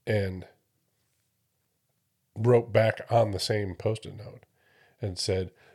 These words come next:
"This is what our computer sorted it as."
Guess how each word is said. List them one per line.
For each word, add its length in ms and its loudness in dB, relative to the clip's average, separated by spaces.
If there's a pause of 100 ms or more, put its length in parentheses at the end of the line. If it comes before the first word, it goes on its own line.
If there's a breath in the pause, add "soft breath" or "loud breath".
"This 340 2
is 160 2
what 180 8
our 260 6 (440)
computer 680 2
sorted 520 4
it 140 -4
as." 500 -4